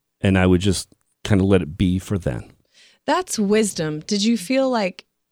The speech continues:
Speaker 2: he just wasn't believing like you believed, and if you said too much that it would frustrate him?
Speaker 1: I think that's a good way of saying it,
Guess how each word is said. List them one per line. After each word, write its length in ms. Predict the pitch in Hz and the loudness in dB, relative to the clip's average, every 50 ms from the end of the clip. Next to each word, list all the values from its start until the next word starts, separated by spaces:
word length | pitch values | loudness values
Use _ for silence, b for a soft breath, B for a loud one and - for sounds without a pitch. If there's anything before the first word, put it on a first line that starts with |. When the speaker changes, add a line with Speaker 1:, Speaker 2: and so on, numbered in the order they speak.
| _ _ _ | _ _ _
Speaker 2:
he 260 | _ - - 220 214 | _ -8 -4 -2 -2
just 300 | 190 190 180 180 - - | -2 -4 -6 -8 -10 -12
wasn't 500 | 175 170 190 180 180 190 202 190 156 - | -10 -4 -2 -2 -2 0 0 -2 -2 -4
believing 480 | - 165 175 170 156 147 151 170 165 160 | -6 -8 -6 -6 -6 -6 -4 -4 -6 -6
like 260 | 156 147 147 - - | -6 -8 -8 -10 -8
you 140 | 160 151 151 | -8 -8 -6
believed, 480 | 175 165 165 160 151 151 156 170 - - - | -6 -6 -6 -6 -6 -6 -8 -10 -12 -12 -10
and 120 | 165 156 | -8 -8
if 200 | 147 147 - - | -8 -8 -8 -8
you 140 | 156 147 143 | -8 -6 -6
said 420 | - - - - 160 139 165 185 | -6 -4 -4 -2 -2 -2 -2 -4
too 160 | - - 226 | -4 -4 -2
much 260 | 220 202 196 196 - - | -2 -2 -2 -4 -6 -8
that 140 | - 151 | -6 -6
it 140 | 156 156 - | -6 -6 -6
would 200 | - 156 165 175 | -4 -4 -4 -4
frustrate 580 | - - 240 247 240 - - 262 269 262 - 240 | -4 -4 -4 -4 -4 -4 -6 -4 -4 -4 -4 -4
him? 340 | 269 285 277 277 269 277 - _ _ _ _ _ - - - - | -4 -2 -2 -2 -2 -4 -6 _ _ _ _ _ -14 -6 -2 0
Speaker 1:
I 100 | - 117 | 2 2
think 200 | - 139 131 113 | 4 2 2 2
that's 160 | 107 92 - | 2 0 2
a 40 | - | 2
good 120 | 98 92 | 4 4
way 120 | 85 82 80 | 6 6 4
of 80 | 76 | 4
saying 240 | - - 80 78 80 | 2 2 2 4 4
it, 140 | 87 - | 2 0